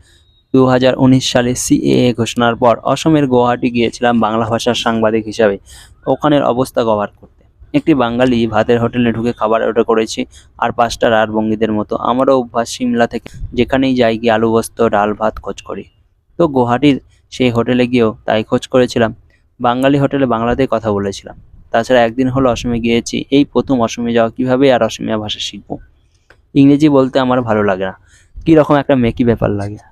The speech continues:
বড় বড় প্লাস্টিক ভাষা। বেলপাহাড়ি থেকে ব্যাঙ্গালোর আমি বাংলাতেই সাবলীল, এই বাংলাতেই কথা বলেছিলাম। দেখলাম দোকানে থাকা ভদ্রমহিলা বেশ অস্বস্তি বোধ করছেন, বুঝতে পারছিলাম না কেন।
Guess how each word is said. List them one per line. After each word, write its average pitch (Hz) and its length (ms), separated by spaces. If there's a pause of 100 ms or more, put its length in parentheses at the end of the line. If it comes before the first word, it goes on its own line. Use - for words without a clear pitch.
(140)
বড় 117 200
বড় 127 180
প্লাস্টিক 113 440
ভাষা। 104 260 (1300)
বেলপাহাড়ি 143 640
থেকে 135 340 (420)
ব্যাঙ্গালোর 127 520 (180)
আমি 123 240
বাংলাতেই 110 480
সাবলীল, 98 440 (360)
এই 135 160
বাংলাতেই 120 500
কথা 113 200
বলেছিলাম। 107 460 (460)
দেখলাম 147 420
দোকানে 127 340
থাকা 139 200
ভদ্রমহিলা 120 720
বেশ 110 280
অস্বস্তি 123 380
বোধ 101 240
করছেন, - 340 (540)
বুঝতে 139 280
পারছিলাম 131 460
না 151 100 (100)
কেন। 104 160